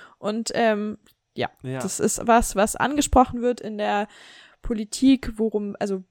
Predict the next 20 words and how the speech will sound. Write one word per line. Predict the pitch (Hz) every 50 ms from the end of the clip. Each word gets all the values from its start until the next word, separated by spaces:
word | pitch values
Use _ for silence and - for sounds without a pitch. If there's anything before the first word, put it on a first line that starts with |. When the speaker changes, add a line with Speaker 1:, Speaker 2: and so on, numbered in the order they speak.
| 262 226 -
Speaker 1:
worüber | - 226 202 233 240 214 226 214 202
sich | 190 220 214 - -
die | 233 214
Leute | 220 233 240 254 247 262 254 240 233 -
schon | - - 269 269 254
im | 214 208 -
Klaren | - 269 247 240 262 277 262 240
sind. | 214 247 254 262 277 269 - -
Aber | - 196 185 190 196
naja, | 190 180 175 180 180
man | 175 175
weiß | 165 165 185 - -
ja | -
auch, | 185 -
was | - 175 -
politisch | - - 185 190 - 190 - -
in | 180 -
Italien | 175 - - 180 175 175 -
abgeht. | - 180 - - 175 180 - -
Und | - 170 170 170 175 -